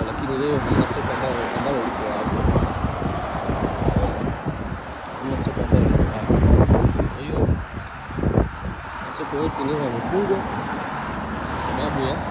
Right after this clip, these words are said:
um, leo kuna sikukuu ya kitaifa. Kwa hiyo, kitu kama hicho. So guys, um, nawapenda sana. Pia asanteni sana.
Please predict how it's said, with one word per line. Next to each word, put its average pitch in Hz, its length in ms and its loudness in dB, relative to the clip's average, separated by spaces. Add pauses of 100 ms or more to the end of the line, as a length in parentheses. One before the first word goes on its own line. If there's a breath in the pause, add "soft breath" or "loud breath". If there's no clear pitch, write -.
(1800)
um, 101 180 -2
leo 127 120 -2
kuna 104 260 -8
sikukuu 113 460 -8
ya 104 80 -6
kitaifa. 104 480 -10 (520)
Kwa 113 100 -8
hiyo, 117 260 -6 (680)
kitu - 160 -4
kama 123 220 0
hicho. 123 220 -4 (960)
So 143 180 -10
guys, 143 360 -4 (180)
um, - 300 0 (1300)
nawapenda 147 460 0
sana. 175 340 2 (1300)
Pia 117 580 0
asanteni 135 640 4
sana. 208 460 4